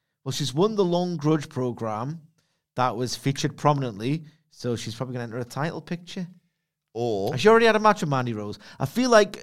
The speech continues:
Speaker 1: Wendy Chu does two things, right? And she just keeps doing them. She's already had the Mandy Rose
Speaker 2: Yeah,
Speaker 1: match.
Speaker 2: 'cause she had all the, the, the eighties gimmicks that they
Speaker 1: 'Cause she was terrorizing Toxic Attraction for a
Speaker 2: Super
Speaker 1: time.
Speaker 2: Soaker, uh,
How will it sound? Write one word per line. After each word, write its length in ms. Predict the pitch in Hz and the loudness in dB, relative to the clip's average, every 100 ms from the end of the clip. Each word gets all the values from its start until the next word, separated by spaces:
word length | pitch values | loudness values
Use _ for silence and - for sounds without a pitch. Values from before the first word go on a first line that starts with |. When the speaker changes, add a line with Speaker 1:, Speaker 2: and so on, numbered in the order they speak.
| - | 2
Speaker 1:
Wendy 300 | 175 175 175 | 4 4 4
Chu 240 | - 170 | 4 2
does 180 | 135 120 | 2 -4
two 380 | - - 185 160 | -6 0 2 2
things, 580 | 170 139 95 101 98 - _ _ | 2 2 0 -10 -14 -16 _ _
right? 320 | 120 117 117 - - - | -4 -2 -2 -6 -18 -10
And 120 | 123 | -6
she 100 | 123 | -4
just 240 | 117 123 | -4 -6
keeps 220 | - 143 - | -4 -6 0
doing 340 | - 147 123 | 4 4 4
them. 180 | 95 92 _ _ - | -4 -12 _ _ -6
She's 140 | 139 | 0
already 140 | 220 226 | 4 4
had 100 | 196 | 2
the 60 | |
Mandy 260 | 185 175 170 | 0 0 0
Rose 240 | 165 147 | 0 0
Speaker 2:
Yeah, 220 | 123 117 101 | 2 2 2
Speaker 1:
match. 260 | - - _ | -2 -14 _
Speaker 2:
'cause 120 | - 113 | -14 -8
she 100 | 113 | -4
had 140 | 113 | -2
all 160 | 110 104 | -2 -2
the, 340 | 104 104 82 - | -4 -4 -8 -16
the, 160 | 101 - - | -20 -18 -16
the 300 | 92 101 95 - | -8 -6 -6 -6
eighties 540 | 107 110 - 92 - | -6 -6 -14 -14 -14
gimmicks 500 | - 101 87 - - - | -8 -8 -8 -12 -12 -12
that 140 | 87 | -8
they 140 | 87 | -2
Speaker 1:
'Cause 80 | 143 | 0
she 120 | - | 2
was 120 | 151 143 | 2 2
terrorizing 760 | - 156 147 127 123 120 120 | 0 2 2 0 -2 -4 -6
Toxic 320 | 123 123 107 | -4 -4 -4
Attraction 500 | 120 165 196 190 156 | 0 4 4 4 0
for 140 | 120 120 | 2 4
a 100 | 104 | 4
Speaker 2:
Super 220 | - 113 | 4 2
Speaker 1:
time. 120 | 101 | 2
Speaker 2:
Soaker, 760 | 113 110 113 113 107 104 98 85 | 0 0 -2 -4 -2 -4 -6 -8
uh, 440 | 87 95 95 95 | -6 -4 -4 -6